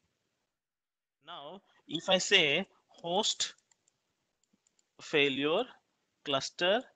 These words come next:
tolerates, sorry, host failure cluster tolerates equal to one, means out of three hosts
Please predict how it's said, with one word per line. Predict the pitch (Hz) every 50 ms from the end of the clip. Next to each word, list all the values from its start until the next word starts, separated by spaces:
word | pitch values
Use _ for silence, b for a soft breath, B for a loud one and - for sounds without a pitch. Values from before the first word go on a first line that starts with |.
| _ _ _ _ _ _
tolerates, | - 131 123 123 123 120 127 120 104 - - - - - - _ _ _ _ _ _ _
sorry, | - - 120 113 - -
host | - 143 156 147 - -
failure | - 131 120 117 117 143 185 240 - b b b b b _
cluster | - 135 131 123 - - 170 175 175 170 -
tolerates | 135 127 127 127 131 135 - -
equal | 123 117 - - 113 110
to | - - 104
one, | 104 107 117 123 123 107 104 117 160 208 - b b b b b _
means | 135 139 127 117 120 160 233 240 - - - _ _ _ _ _ _ b b b b _
out | - 139 160 156 -
of | 214 208 196 -
three | - - 196 202 202
hosts | 190 - 147 127 131 147 185 - - - -